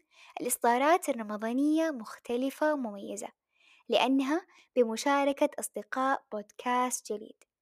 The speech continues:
تواصلوا معنا عبر tuesday at جريد بودكاست دوت كوم، ولا تنسى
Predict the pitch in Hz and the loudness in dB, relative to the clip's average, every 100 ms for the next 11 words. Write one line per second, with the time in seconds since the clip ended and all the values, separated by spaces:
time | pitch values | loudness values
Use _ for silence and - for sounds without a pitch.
0 | _ _ _ _ _ _ - 302 381 392 | _ _ _ _ _ _ 2 6 8 6
1 | 330 285 277 269 226 208 208 - 254 262 | 2 2 2 2 0 -2 -6 -2 0 0
2 | 233 254 254 214 202 208 214 208 262 277 | 2 2 2 -2 -8 -4 -4 0 0 0
3 | - 269 277 269 - - - - - _ | -2 0 2 0 -6 -10 -12 -14 -16 _
4 | _ _ _ _ 233 233 262 302 - | _ _ _ _ 2 4 6 4 8